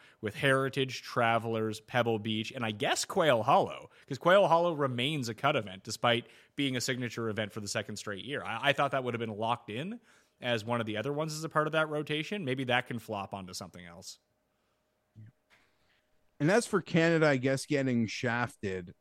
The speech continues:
Speaker 2: um, it probably hurts Ca-, oh, no, this is probably a dumb comment, 'cause the R B C Association, regardless of field date,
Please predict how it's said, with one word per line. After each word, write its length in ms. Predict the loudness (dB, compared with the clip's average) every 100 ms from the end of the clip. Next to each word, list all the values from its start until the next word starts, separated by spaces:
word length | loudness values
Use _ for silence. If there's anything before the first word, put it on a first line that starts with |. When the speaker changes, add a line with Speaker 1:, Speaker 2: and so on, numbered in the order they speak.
| _
Speaker 2:
um, 800 | -4 0 0 0 0 0 -2 -6 -12 _ _ _ _
it 160 | -6 2
probably 440 | 6 8 8 4
hurts 340 | 4 4 2 -2
Ca-, 180 | -2 -2 _ _ -10
oh, 60 | -10 -6
no, 260 | -4 -2 -4 -8
this 120 | -10
is 40 | -2
probably 220 | 0 2
a 40 |
dumb 180 | 0 -6
comment, 360 | -6 -8 -8 -6
'cause 140 | 0
the 100 | 6
R 160 | 8 8
B 160 | 6
C 200 | 2 0
Association, 920 | 2 2 0 0 -2 -2 -4 -4 -4
regardless 500 | -2 0 0 -2 -6
of 100 | -8
field 300 | -4 -4 -2
date, 260 | -6 -8